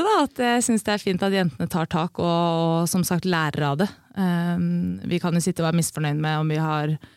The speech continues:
mistet poeng der eller tapt der, eller, men hvis vi klarer å lære noe og få noe ut av det,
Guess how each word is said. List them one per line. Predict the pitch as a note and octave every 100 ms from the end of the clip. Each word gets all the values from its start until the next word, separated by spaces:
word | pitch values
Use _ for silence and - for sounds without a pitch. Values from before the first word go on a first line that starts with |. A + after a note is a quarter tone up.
| _ _ _ - G3+
mistet | - D#3+ E3+
poeng | D#3 D#3+
der | D3+ D#3
eller | D#3+
tapt | - D#3+ -
der, | D#3+ D#3+
eller, | D#3+ D#3 D#3
men | E3+ E3 E3 D#3+ D#3 - -
hvis | F3 F#3+
vi | F#3+
klarer | F#3+ D#3+
å | E3
lære | E3+ D#3 D#3
noe | D#3
og | D#3
få | E3+ D#3
noe | D3+
ut | - D3+
av |
det, | G3